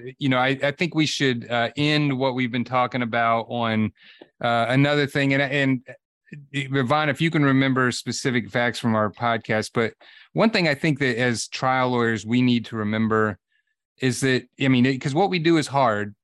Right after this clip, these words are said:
And, um, and, you know, when you're in trial, you're, uh, not getting any sleep, you're not eating well, um,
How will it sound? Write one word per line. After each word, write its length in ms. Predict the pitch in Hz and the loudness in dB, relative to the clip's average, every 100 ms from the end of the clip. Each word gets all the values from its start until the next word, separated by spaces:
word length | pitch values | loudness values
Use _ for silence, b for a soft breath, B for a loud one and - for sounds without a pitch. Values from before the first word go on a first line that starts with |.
| - | -4
And, 380 | 120 117 113 113 | 0 0 2 0
um, 380 | 110 110 107 104 | 0 0 -2 -4
and, 340 | 117 110 104 101 _ | -2 -2 -2 -6 _
you 120 | 127 | -4
know, 160 | 113 104 | -2 0
when 160 | 113 117 | 2 4
you're 160 | 131 | 4
in 80 | 139 | 2
trial, 540 | - 135 131 120 113 104 | 0 0 0 0 -2 -4
you're, 400 | 110 117 113 98 _ - | -4 -4 -4 -6 _ -6
uh, 220 | 104 101 101 | -2 0 0
not 220 | 104 117 | 0 0
getting 180 | 123 120 | 0 2
any 200 | 120 113 | 2 0
sleep, 480 | - 127 120 - | -2 0 0 -2
you're 120 | 104 104 | -4 -2
not 220 | 113 95 | -2 -2
eating 360 | 117 110 110 | -2 0 0
well, 440 | 110 107 104 104 101 B B B B - | 0 0 0 -2 -6 B B B B -4
um, 520 | 107 101 95 92 90 | -2 0 0 -4 -6